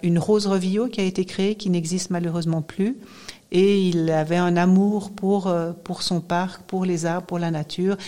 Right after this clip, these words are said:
Et c'est lui qui a décidé de l'emplacement de son tombeau, mais il ne savait pas, euh,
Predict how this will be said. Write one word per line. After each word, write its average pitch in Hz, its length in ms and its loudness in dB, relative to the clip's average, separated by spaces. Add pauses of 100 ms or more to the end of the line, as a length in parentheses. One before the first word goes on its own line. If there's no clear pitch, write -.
(140)
Et 175 80 -2
c'est - 160 0
lui 196 200 2
qui 190 100 0
a 175 60 2
décidé 175 420 0
de 175 40 0
l'emplacement 170 680 -2 (360)
de 175 120 2
son 175 180 0
tombeau, 160 380 -2
mais 180 140 -2
il 151 60 -4
ne 156 80 -8
savait 151 280 -8
pas, - 320 -8
euh, - 120 -10